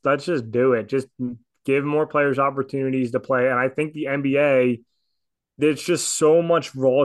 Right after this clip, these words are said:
talent already. If you can, like, spread it out a little bit more on two more teams, I think will help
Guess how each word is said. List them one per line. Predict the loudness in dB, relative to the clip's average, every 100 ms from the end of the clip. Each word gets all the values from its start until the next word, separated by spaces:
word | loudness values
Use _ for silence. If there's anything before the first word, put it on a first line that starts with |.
| 0
talent | -4 -2 0 2
already. | 2 2 0 2 2 0 -2
If | -2 -2
you | -4 -4
can, | -2 -2
like, | 0 -2 -4
spread | -12 -8 -2 2
it | 2
out | 2 2
a | 2
little | 0 2 2 2
bit | 2 2
more | 2 2
on | 0
two | -4 -2
more | 0
teams, | 0 -2 -2
I | -4
think | -4 -4
will | -2 -2
help | 0 0 -2